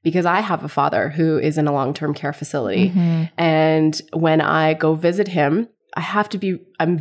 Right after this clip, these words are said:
Speaker 1: very, very, I've got a routine, I've got a ritual, because it isn't just,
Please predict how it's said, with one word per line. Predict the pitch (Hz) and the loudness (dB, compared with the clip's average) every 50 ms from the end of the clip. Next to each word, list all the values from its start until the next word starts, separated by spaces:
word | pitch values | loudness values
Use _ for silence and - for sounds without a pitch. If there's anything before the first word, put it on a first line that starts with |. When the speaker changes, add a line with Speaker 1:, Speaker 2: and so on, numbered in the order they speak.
| 156 | -4
Speaker 1:
very, | 160 170 190 185 190 196 190 | -4 0 2 2 4 4 2
very, | 185 175 180 175 175 180 175 175 - - | 2 2 0 0 2 0 0 -2 -2 -4
I've | - 156 156 | -4 -4 -2
got | 160 156 151 | 0 0 0
a | 156 | 0
routine, | 147 160 160 156 - - 165 156 151 156 151 | 0 -2 -2 -2 -2 0 0 0 2 2 0
I've | 147 147 151 | 0 -2 -2
got | - 151 147 | -2 -4 -2
a | |
ritual, | 151 151 170 156 - - - 151 143 139 151 170 - - - - - - - - | -2 -2 -2 -4 -2 -2 -2 0 0 0 -2 -2 -6 -14 -20 -20 -20 -20 -12 -4
because | - 165 165 165 175 151 147 143 147 147 | -2 -2 0 0 0 0 0 0 0 0
it | 113 175 | 2 4
isn't | 185 180 175 180 175 | 4 4 4 2 2
just, | 165 170 165 160 - | 2 2 0 0 -2